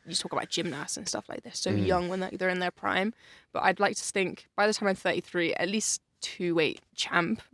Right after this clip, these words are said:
Speaker 1: a hundred percent. Like, I think being a female is hard in some aspects, but it's a lot easier route to get into the U F C
Speaker 2: Yeah.
Speaker 1: sometimes. Like,
Speaker 2: 'Cause
Speaker 1: I
Speaker 2: it,
Speaker 1: took,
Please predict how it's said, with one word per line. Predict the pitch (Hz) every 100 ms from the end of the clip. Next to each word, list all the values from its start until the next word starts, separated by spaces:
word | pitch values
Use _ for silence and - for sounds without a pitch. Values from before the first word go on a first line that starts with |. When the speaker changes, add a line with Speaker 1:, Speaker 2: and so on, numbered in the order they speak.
| -
Speaker 1:
a | 208
hundred | 202 185
percent. | 180 - 175 185 240 - - -
Like, | 92 - - - _
I | -
think | 190 208 - - _ _ _ -
being | 233 247
a | 240
female | - 220 226 214
is | 156 180
hard | - 185 208
in | 190
some | 190
aspects, | 202 - 220 214
but | -
it's | - 185
a |
lot | 180 -
easier | 175 185 185 190
route | 175 180 190
to | -
get | -
into | 214 220
the | 226
U | 220
F | 226
C | 196
Speaker 2:
Yeah. | 175
Speaker 1:
sometimes. | 220 220 233 240 220
Like, | 156
Speaker 2:
'Cause | 110
Speaker 1:
I |
Speaker 2:
it, | 110
Speaker 1:
took, | 104